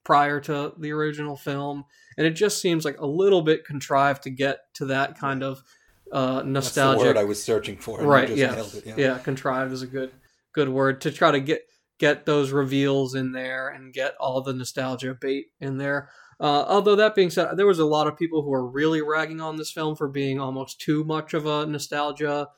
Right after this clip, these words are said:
Speaker 1: throwback, remember this kind of thing. And,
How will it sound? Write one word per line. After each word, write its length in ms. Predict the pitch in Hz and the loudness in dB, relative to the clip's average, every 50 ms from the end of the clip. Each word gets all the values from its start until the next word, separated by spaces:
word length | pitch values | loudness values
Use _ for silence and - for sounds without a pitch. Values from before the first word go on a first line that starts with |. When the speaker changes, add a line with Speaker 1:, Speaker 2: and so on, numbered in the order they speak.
| _ _ _ _ _ _ _ | _ _ _ _ _ _ _
Speaker 1:
throwback, 680 | 160 160 147 147 143 147 143 143 143 143 143 - - - - - _ _ - - | 4 4 4 4 4 2 2 2 0 0 -2 -6 -20 -20 -20 -20 _ _ -20 -12
remember 480 | 143 147 147 143 143 143 139 139 147 139 | -4 -2 0 0 2 0 0 0 0 0
this 320 | 135 143 143 143 - - | 0 -2 -4 -4 -8 -8
kind 280 | _ - 165 147 147 151 | _ -4 -2 -2 -2 -2
of 120 | 139 135 | -4 -6
thing. 400 | - - 160 151 151 147 156 - | -6 -4 -2 -2 -2 -4 -4 -4
And, 300 | 143 139 139 147 - - | -4 -4 -4 -6 -8 -14